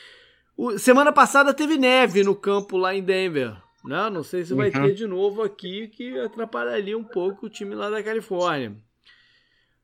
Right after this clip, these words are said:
Speaker 1: Me parece também que esse é um jogo importante pros Chargers, que pode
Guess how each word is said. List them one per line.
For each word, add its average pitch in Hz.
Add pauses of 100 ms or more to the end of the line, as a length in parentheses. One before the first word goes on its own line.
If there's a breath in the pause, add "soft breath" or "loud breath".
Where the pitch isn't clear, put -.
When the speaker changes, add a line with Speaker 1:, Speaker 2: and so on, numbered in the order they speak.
Speaker 1:
Me 277
parece 214
também 196
que 220
esse 226
é 277
um 269
jogo 233
importante 233
pros -
Chargers, 226
que 226
pode 269